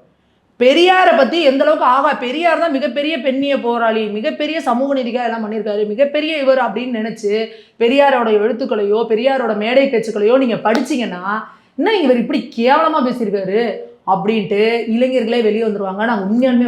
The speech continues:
வரவேற்கிறோம். இளைஞர்கள் நிறைய பெரியாரை பத்தி வ-, படிங்க. பெரியார் என்னென்ன பேசியிருக்காரு மேடைகள்ல, என்னென்ன எழுதியிருக்காரு அப்படின்றதெல்லாம் படிச்சா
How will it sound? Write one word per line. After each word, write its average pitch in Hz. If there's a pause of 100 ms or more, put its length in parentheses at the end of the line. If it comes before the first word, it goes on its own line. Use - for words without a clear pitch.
(120)
வரவேற்கிறோம். 208
இளைஞர்கள் 226
நிறைய 214
பெரியாரை 214
பத்தி 190
வ-, 175
படிங்க. 180 (460)
பெரியார் 220
என்னென்ன 202
பேசியிருக்காரு 214
மேடைகள்ல, 190
என்னென்ன 214
எழுதியிருக்காரு 214
அப்படின்றதெல்லாம் 190
படிச்சா 208